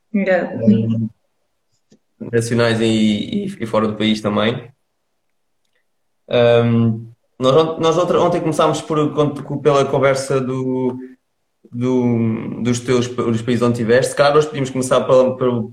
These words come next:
Speaker 2: um bocadinho onde tu começaste, que foi no, no Ponte Frielas, no primeiro de dezembro. Ahm, como é que tu iniciaste aqui assim ao, ao futebol,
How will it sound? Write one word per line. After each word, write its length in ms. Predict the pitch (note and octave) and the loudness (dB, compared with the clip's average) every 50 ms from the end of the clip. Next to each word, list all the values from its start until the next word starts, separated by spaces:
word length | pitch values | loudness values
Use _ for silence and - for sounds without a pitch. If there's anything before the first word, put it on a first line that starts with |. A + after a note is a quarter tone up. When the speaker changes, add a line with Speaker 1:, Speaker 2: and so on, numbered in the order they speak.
| - - | -10 -8
Speaker 2:
um 100 | A#2+ B2 | -6 -4
bocadinho 360 | A#2 A#2+ B2+ C3 C3 C3 C3 | -4 -4 -4 -2 0 2 2
onde 120 | B2+ A#2+ B2+ | 2 0 0
tu 160 | B2+ B2 B2 | -4 -4 -4
começaste, 540 | B2 A#2+ A#2 - - A2+ A#2+ A#2 - - - | -2 -4 -2 -2 0 0 0 0 -2 -4 -8
que 60 | - | -6
foi 120 | - A#2+ | -4 -2
no, 260 | A#2+ A#2+ A#2 A#2 A2+ | 0 0 0 0 0
no 140 | A2 A2 A2 - | -2 -2 -2 -2
Ponte 200 | A#2+ A2+ A2 - | 0 0 -2 -2
Frielas, 420 | - G#2+ G#2+ G#2+ G#2+ G#2+ G#2 G#2 | -4 0 2 2 2 2 0 0
no 120 | G#2+ G#2+ | -2 -2
primeiro 320 | G#2 A2 A2 A2 A2 G#2 G#2 | 0 0 0 0 0 0 -2
de 60 | G2 | -4
dezembro. 320 | G2+ G#2+ A2+ A#2 B2 B2 - - - _ _ _ _ _ _ - | -4 -2 -2 -2 -4 -6 -8 -14 -20 _ _ _ _ _ _ -4
Ahm, 560 | A#2 A#2 A2+ A2+ A2+ A2+ A#2 A#2 A2+ A2+ A2 A2+ | 0 0 2 2 2 2 2 2 2 0 -2 -4
como 140 | - - D3+ | -4 -2 0
é 40 | D#3+ | 0
que 60 | D3+ | 0
tu 60 | D3+ | 2
iniciaste 520 | D3 D3 C#3+ C#3 - C3 B2+ C3 - - A#2+ | 2 2 2 2 2 2 2 2 0 -2 -6
aqui 220 | A2+ A#2 A#2+ A#2 | -8 -6 -4 -4
assim 260 | A2+ A2+ - A#2+ A#2 | -4 -4 -4 -2 -2
ao, 260 | A2 G#2+ G2 - - - | 0 0 0 0 0 -2
ao 60 | A2+ | -2
futebol, 580 | A2 - - A2+ G2+ - G#2+ A2 G#2+ G#2+ G2+ | -2 -4 -6 -8 -6 -2 0 0 0 0 0